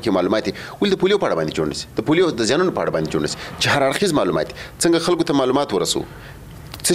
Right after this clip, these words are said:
شی مهم دی په دې کې؟ څه شی وکړو، څه شی ونه کړو؟ د، د، د هلمند په سیمه، په هره سیمه کې او، آه، هر چا ته دغه پیغام ورسېږي.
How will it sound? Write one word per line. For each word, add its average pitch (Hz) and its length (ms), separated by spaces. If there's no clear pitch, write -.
شی 151 160
مهم 151 200
دی 87 120
په - 20
دې 80 140
کې؟ 98 140
څه 160 140
شی 160 140
وکړو، 135 420
څه 123 120
شی 123 160
ونه - 200
کړو؟ - 80
د، 101 80
د، 67 240
د 98 100
هلمند 135 240
په 131 140
سیمه، 117 180
په 101 80
هره 117 220
سیمه 127 180
کې 117 80
او، 90 40
آه، 85 480
هر 139 180
چا 127 140
ته 104 100
دغه 104 220
پیغام 110 260
ورسېږي. 110 320